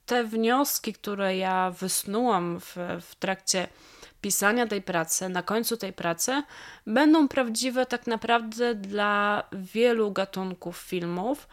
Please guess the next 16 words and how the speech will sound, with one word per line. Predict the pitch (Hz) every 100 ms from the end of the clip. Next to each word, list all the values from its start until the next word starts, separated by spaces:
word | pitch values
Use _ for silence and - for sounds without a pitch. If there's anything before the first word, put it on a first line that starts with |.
| - - - - -
Mm, | 202 196 208
to | - 220
znaczy | 233 247
na | 240 220
pewno, | 269 277 269 262 254 - - 73 202 196 - _ _ _ -
na | 208
pewno | 214 254 320 330 - - - -
te | 240
same | 220 - 247 277 277
zależności | 233 233 226 214 220 226 - 233
zauważyłam, | 214 208 202 202 202 214
czy, | 202 202 -
czy | 190
może | 190 185
podobne | 185 180 202 220 202
zależności | 196 185 180 180 175 - 262